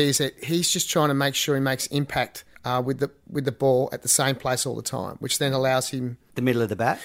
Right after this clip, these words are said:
Speaker 1: Well, yeah, that's, that's what it tends to be if you're, if you, if the West Indies are bowling to him. Um, but he's, he trains that. So he, he trains in the nets to make sure he's repeating good things. And that's, we, we talk about T, T twenty cr-, cricket. It's not that much different to Test cricket, and it shouldn't be.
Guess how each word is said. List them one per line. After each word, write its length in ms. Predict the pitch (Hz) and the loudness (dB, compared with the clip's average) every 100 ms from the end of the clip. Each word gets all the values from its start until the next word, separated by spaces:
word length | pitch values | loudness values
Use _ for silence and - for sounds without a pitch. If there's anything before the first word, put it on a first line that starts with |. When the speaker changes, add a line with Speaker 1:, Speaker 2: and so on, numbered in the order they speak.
| - | 0
Speaker 1:
Well, 160 | 151 143 | 4 4
yeah, 140 | 139 | 4
that's, 280 | 139 139 - | 2 2 2
that's 220 | 160 151 | 0 2
what 120 | 160 135 | 2 4
it 40 | |
tends 260 | 170 165 - | 4 4 4
to 100 | 143 | 4
be 160 | 147 | 4
if 60 | 151 | 6
you're, 260 | 147 143 | 4 2
if 220 | 226 160 151 | 2 2 2
you, 140 | 151 151 | 2 0
if 180 | 151 | 4
the 60 | 160 | 6
West 240 | 165 - | 6 4
Indies 200 | 165 165 | 4 6
are 40 | 143 | 6
bowling 300 | 139 135 135 | 6 6 6
to 160 | 143 | 6
him. 120 | 151 - - - - - - | 4 2 -10 -18 -18 -14 -4
Um, 340 | 147 139 - - | 0 0 -2 2
but 120 | 165 | 4
he's, 380 | 208 196 - - | 4 4 2 0
he 160 | 160 196 | 0 0
trains 380 | - 165 156 | 2 4 4
that. 320 | 135 143 - - | 4 2 2 0
So 160 | 147 | 2
he, 200 | 160 170 - - - - | 2 -2 -6 -20 -16 -4
he 120 | 180 | 0
trains 360 | - 170 170 | 4 4 4
in 60 | 156 | 4
the 60 | 147 | 4
nets 280 | 143 143 - | 2 0 -2
to 80 | |
make 180 | 143 139 | 0 0
sure 300 | - 147 131 | 2 4 4
he's 240 | 135 135 135 | 2 -2 -6
repeating 400 | - 156 147 131 | 0 2 2 0
good 160 | 135 | -2
things. 380 | - 180 - - | 0 0 -2 -4
And 100 | 139 | 0
that's, 400 | 160 - - - _ - - | 0 2 -2 -4 _ -20 -16
we, 120 | 143 - | -14 -6
we 80 | 147 | 2
talk 220 | 202 196 | 2 4
about 200 | 175 - | 2 2
T, 120 | - - | 0 2
T 200 | 196 165 | 2 4
twenty 300 | - 165 165 | 4 2 2
cr-, 160 | - 180 - | -2 -6 2
cricket. 280 | 202 156 | 2 2
It's 180 | 143 - | 2 2
not 200 | 170 185 | 2 4
that 160 | 170 - | 2 0
much 240 | 156 151 | -2 -2
different 300 | - - 151 | -2 -4 -6
to 60 | - | -8
Test 280 | - 160 - | -2 0 0
cricket, 200 | 151 123 | -2 -2
and 100 | 117 | -4
it 60 | |
shouldn't 320 | - 175 180 123 | -2 0 0 0
be. 260 | 117 185 | -4 -6